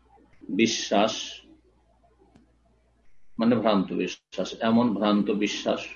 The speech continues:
অথবা কাজ, কথাকে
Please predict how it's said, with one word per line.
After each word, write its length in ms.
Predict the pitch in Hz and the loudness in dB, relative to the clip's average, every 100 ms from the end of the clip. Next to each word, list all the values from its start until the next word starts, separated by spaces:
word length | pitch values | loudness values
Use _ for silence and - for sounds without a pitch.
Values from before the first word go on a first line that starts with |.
| - _ _ _ _ - - - - 117 | -20 _ _ _ _ -20 -20 -12 0 0
অথবা 440 | - 127 113 110 104 107 - | 0 -2 2 2 2 0 0
কাজ, 300 | 117 101 101 113 - - - - _ _ _ _ - | 4 6 4 2 -8 -18 -20 -20 _ _ _ _ 4
কথাকে 680 | 110 101 - _ 127 113 | 4 4 -6 _ -2 0